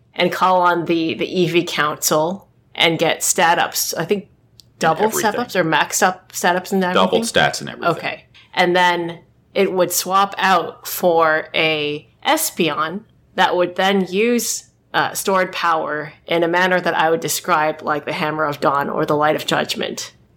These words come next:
Speaker 1: Because stored power has a base of twenty,
Speaker 2: Yeah.
Speaker 1: but is powered up with each stat up.
Speaker 2: So when you th-,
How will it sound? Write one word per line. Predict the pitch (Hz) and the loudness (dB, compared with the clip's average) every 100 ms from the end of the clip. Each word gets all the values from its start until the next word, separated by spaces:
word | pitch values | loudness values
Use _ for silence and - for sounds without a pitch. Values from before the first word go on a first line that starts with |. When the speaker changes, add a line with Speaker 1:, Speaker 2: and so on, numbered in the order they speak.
| - | -4
Speaker 1:
Because | 160 160 151 | -2 0 -2
stored | - 208 202 196 | 0 2 2 2
power | - 180 180 160 151 - - _ - - _ - _ | 0 2 2 0 -4 -6 -10 _ -20 -20 _ -20 _
has | 185 175 | -4 -2
a | |
base | 180 208 | 2 2
of | 170 | 2
twenty, | - - 160 185 277 339 _ | -6 -8 -4 0 -2 -4 _
Speaker 2:
Yeah. | 78 76 - - _ _ | 2 2 0 -8 _ _
Speaker 1:
but | 175 165 - - - _ _ _ | 0 2 -4 -8 -8 _ _ _
is | 180 175 | 0 0
powered | - 180 170 170 | 0 2 2 2
up | - 160 - | 0 0 -2
with | 156 - | -6 -6
each | 131 165 - | -4 -2 0
stat | - 170 147 | 0 2 2
up. | - - - - _ _ _ | 0 -4 -8 -20 _ _ _
Speaker 2:
So | - 92 80 78 | -2 2 4 2
when | 82 82 | 0 0
you | 80 | -2
th-, | 78 | -4